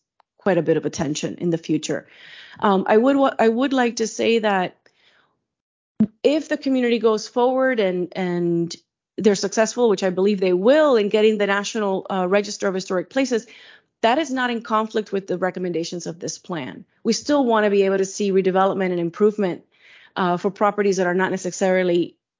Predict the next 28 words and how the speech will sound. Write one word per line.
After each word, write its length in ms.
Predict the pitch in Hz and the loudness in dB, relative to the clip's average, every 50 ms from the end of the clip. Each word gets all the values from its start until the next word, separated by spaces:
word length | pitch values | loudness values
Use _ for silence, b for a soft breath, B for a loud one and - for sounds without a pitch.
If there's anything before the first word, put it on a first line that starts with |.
| _ - | _ -16
historic, 720 | 175 180 214 190 - - - 196 180 175 170 165 143 - - | -8 -4 -4 -4 -4 -4 -4 0 0 2 2 0 -2 -2 -4
or 60 | 185 | -6
for 140 | - 190 180 | -4 -4 -2
buildings 380 | 170 196 185 185 190 190 175 | 0 0 0 0 0 0 0
that 100 | 190 180 | 0 0
are 160 | 175 170 - - | 0 0 0 2
ultimately, 460 | 214 220 226 240 233 214 196 196 202 | 2 2 2 2 2 2 2 2 0
even 140 | 190 196 202 | 0 0 0
though 180 | 202 185 185 180 | 2 2 2 2
they're 140 | 180 180 175 | 2 0 0
in 100 | 175 175 | 0 -2
the 60 | 175 | -2
district, 400 | 165 185 175 - - 175 - - | -2 -4 -4 -2 -2 -4 -2 -2
they're 100 | 180 170 | -2 -2
not 140 | 175 170 160 | -2 -2 -4
necessarily 480 | 170 - 170 - 170 165 147 147 160 | -6 -10 -10 -8 -6 -4 -2 -2 -2
historic. 680 | 156 175 151 - - 143 143 123 101 90 - _ - 76 B B B B B B B B B _ - | -2 -4 -6 -8 -6 -4 -2 -2 -2 -2 -6 _ -16 -20 B B B B B B B B B _ 2
And 220 | 226 214 214 214 | 4 4 6 4
one 140 | 233 233 240 | 4 4 2
last 200 | 233 233 226 - | 2 0 0 0
thing 140 | 226 220 208 | 2 2 2
I'll 100 | 196 190 | 2 0
say 300 | - - 226 226 226 208 | 0 0 0 2 2 2
is 280 | 190 180 180 180 - _ _ _ _ _ _ _ _ - | 2 0 -4 -6 -8 _ _ _ _ _ _ _ _ -6
the 100 | 202 208 | -6 -6
Callaway 580 | 202 - 226 226 214 233 269 254 233 214 196 185 | -4 -2 0 0 0 2 2 0 0 0 0 -2
Church, 760 | 190 - - 233 277 277 254 233 196 - - - - - - _ _ _ - | -4 -8 -8 -4 -2 0 0 -2 -2 -6 -8 -12 -12 -12 -14 _ _ _ -12
um, 720 | 196 196 196 190 185 180 180 180 185 190 185 180 - | -10 -8 -6 -6 -6 -4 -4 -4 -4 -4 -6 -6 -8